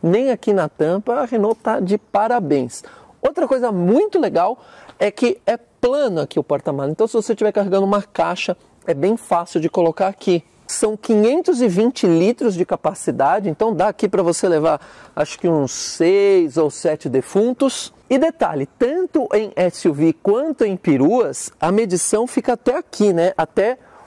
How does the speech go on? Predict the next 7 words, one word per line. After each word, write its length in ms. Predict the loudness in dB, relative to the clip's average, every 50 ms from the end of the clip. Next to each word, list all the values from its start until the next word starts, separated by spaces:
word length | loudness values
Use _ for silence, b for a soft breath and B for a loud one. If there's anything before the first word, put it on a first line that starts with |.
| -6 -2
o 120 | 0 0
nível 640 | 2 2 2 2 4 4 2 2 2 0 0 -2 -4 -10 -10 -6
do 160 | -2 -2 -2 0
tampão. 640 | 0 0 -2 -2 -2 -2 -2 -2 -2 -2 -6 -10 -14 -18 -20 -20 -10 -6
Até 260 | -4 -4 -2 -2 -2 -2
o 80 | -2
teto 460 | -2 0 0 0 0 0 0 -4 -4